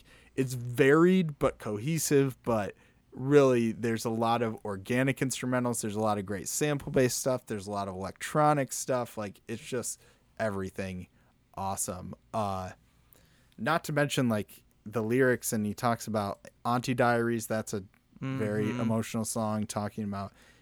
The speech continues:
Speaker 1: his, uh, loved ones who transitioned, um,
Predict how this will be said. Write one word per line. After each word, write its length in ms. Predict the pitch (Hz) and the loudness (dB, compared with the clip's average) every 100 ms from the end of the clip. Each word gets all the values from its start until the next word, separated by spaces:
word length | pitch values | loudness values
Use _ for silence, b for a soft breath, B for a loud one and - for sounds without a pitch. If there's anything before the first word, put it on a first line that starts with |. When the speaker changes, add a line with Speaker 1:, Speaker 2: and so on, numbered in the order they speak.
| b | b
Speaker 1:
his, 340 | - 107 98 | -4 -2 -2
uh, 280 | 101 92 92 | -2 -4 -6
loved 340 | - 113 123 117 | -2 0 0 0
ones 440 | 117 117 117 - | 0 0 -2 -2
who 140 | 110 101 | -4 -4
transitioned, 1000 | - 107 104 113 110 - 110 107 101 - - | -4 -4 -2 -2 -2 -2 -2 -2 -4 -8 -10
um, 340 | 98 98 92 | -8 -8 -8